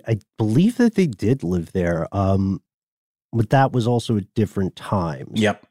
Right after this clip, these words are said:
Speaker 2: No, that's super, super interesting, Ben. I didn't realize that that had shifted over time, but it makes perfect sense.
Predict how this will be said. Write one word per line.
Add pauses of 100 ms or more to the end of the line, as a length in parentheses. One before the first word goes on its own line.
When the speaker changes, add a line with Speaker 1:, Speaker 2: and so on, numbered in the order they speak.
(140)
Speaker 2:
No,
that's
super,
super
interesting,
Ben.
I
didn't
realize
that
that
had
shifted
over
time,
but
it
makes
perfect
sense.